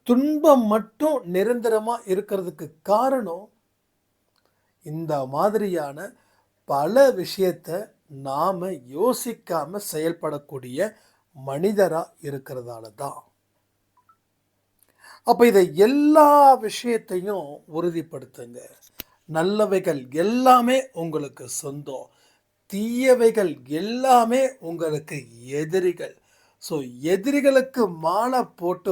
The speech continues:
வரவேற்க வேண்டாம். நண்பர்களுக்கு மாலை போடலாம், உண்மையானவர்களுக்கு மாலை போடலாம். அப்போ நம்ம யாருக்கு மாலை போடணும்?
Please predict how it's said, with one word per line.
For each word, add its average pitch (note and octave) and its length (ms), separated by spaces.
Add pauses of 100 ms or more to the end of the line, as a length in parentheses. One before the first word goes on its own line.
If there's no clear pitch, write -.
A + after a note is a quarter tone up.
வரவேற்க F#3 600
வேண்டாம். C3+ 500 (560)
நண்பர்களுக்கு B3 880
மாலை D3+ 320
போடலாம், C3 580 (460)
உண்மையானவர்களுக்கு A3 1300
மாலை D3 300
போடலாம். C3 580 (520)
அப்போ C3+ 340
நம்ம C3 240
யாருக்கு A3 560
மாலை F#3 280
போடணும்? D#3 520